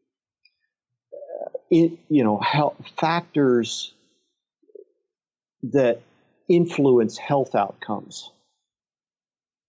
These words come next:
And, and I found one model, and it's interesting when you look at how they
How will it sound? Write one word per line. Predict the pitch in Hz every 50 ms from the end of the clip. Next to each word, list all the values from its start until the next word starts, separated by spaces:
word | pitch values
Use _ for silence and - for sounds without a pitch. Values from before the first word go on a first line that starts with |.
| _ -
And, | 147 143 135 - -
and | 151 147 147
I | 139 139 135
found | - - - 180 190 202 202 202 185
one | 160 156 165 160 151 147 139 127
model, | 131 143 151 156 143 107 104 104 - - - _ _ _ _ _ -
and | 147 143 147
it's | 143 139 - - -
interesting | - 180 190 185 - 175 165 - - - 147 143 139
when | 139 139 143 139 135
you | 131 131 131 131 127 123 120 120 - -
look | - 127 120 151 165 160 -
at | 135 -
how | - - 139 135 131 120
they | 98 98 127 131 151 156 139